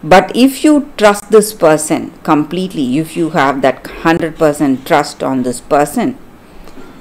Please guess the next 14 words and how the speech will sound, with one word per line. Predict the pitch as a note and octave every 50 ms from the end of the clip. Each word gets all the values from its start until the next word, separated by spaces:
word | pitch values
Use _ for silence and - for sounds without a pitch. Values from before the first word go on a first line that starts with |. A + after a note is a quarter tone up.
| - - -
then | - C3+ E3+ F3+ F3 F3 F3+ F3
you | E3 F#3+ F3+
can | E3 - F#3 F3 E3+ E3+ E3 E3+ E3 E3+ D#3+ D#3+ - - - - - - - - - - - - - - - - -
make | D3+ D3 D3+ D#3 D#3 C3 G#2+ -
that | - D3+ C3+ B2+ -
next | - B2+ C3 C3 B2 B2 -
step | - - - D3+ B2 - -
towards | - C#3+ C3+ C3+ B2+ B2+ -
marriage | D#3+ B2+ A#2+ A#2 B2 A#2+ B2+ B2 A2+ - -
or | - B2 -
commitment. | - - - D#3+ F#3+ A3 A3+ - C4 - - - - - - - - - - - - - - -
But | - C3+ B2 E3+ E3+ - - -
if | - - A#3+ B3+ B3 -
not | G#3+ F#3+ E3+ B2+ E2 - - - -